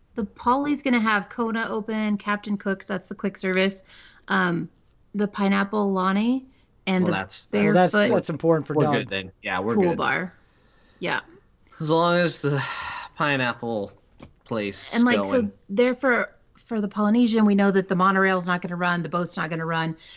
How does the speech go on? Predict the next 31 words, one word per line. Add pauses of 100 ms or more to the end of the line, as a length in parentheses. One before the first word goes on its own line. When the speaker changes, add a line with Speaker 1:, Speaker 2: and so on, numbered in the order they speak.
(120)
Speaker 1:
You
cannot
resort
hop. (400)
You
could
go
to
Disney
Speaker 3:
Uh,
Speaker 1:
Spring.
Speaker 3:
I, (140)
I
wanted
to
bring
that
Speaker 1:
Got
it.
Speaker 3:
up. (360)
Uh,
as
someone
who
now,
like,
loves
park
hopping,
it
just,